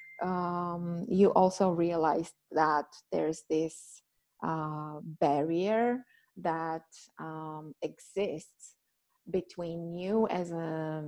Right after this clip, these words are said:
newcomer to Canada and, uh, what, what career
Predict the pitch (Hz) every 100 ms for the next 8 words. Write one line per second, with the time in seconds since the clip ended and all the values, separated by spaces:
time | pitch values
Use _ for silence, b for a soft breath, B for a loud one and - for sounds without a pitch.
0 | 175 165 185 180 196 190 226 262 285 -
1 | 190 - 170 175 196 202 240 277 - _
2 | _ _ _ - 196 202 196 196 196 190
3 | 196 - _ _ _ _ - 185 180 180
4 | 175 175 170 190 185 160 156 151 - _
5 | - 170 180 175 - - 196 180 185 196
6 | 185